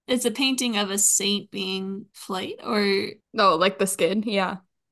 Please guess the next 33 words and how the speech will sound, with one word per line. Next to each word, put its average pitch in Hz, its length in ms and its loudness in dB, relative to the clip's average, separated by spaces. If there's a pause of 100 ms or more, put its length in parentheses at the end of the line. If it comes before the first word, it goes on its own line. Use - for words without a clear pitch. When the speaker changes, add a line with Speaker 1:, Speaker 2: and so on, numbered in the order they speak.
Speaker 1:
Yeah. 240 320 2 (220)
So 262 260 0
it's 247 180 2
kind 294 200 2
of 247 60 0
a 226 60 0
disturbing 233 440 0
painting, 226 380 -2
but 226 120 -2
it 240 100 2
just 277 260 2
focuses 240 540 2
on 220 200 4
his 226 360 0 (120)
reaction 208 480 0
to 214 80 0
it, 202 120 -4
and 214 100 0
he 202 80 2
just 196 200 -2
looks 208 200 -4
so 202 260 -2
disgusted. - 880 -4
And 269 120 6
I'm 214 180 0
like, 208 200 -2
Speaker 2:
<laughs> - 40 -16
Speaker 1:
"Honestly, 311 800 0
same." - 560 -2
<laughs> - 20 -20
Like, 247 300 0
I 349 140 -2
feel, - 240 -8